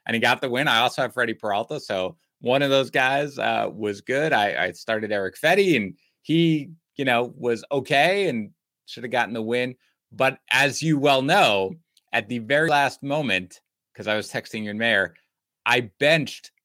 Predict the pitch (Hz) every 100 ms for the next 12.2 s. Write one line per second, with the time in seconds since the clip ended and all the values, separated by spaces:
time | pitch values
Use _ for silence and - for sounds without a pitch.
0 | _ 98 117 127 131 120 - 151 139 104
1 | 92 90 - _ _ _ 151 151 147 147
2 | - - 139 147 - 175 185 185 165 -
3 | 131 135 135 135 131 127 - _ _ 110
4 | 107 101 - 113 131 160 110 - 85 78
5 | 101 110 123 117 113 101 95 - 98 123
6 | 120 113 _ _ _ _ _ - 82 -
7 | 139 131 123 117 113 113 113 110 101 101
8 | 90 - 131 113 95 _ - 110 98 98
9 | 90 - 101 95 107 104 101 95 - -
10 | 98 98 - 127 117 110 101 98 95 -
11 | - 120 107 - 98 95 95 92 - -
12 | 92 90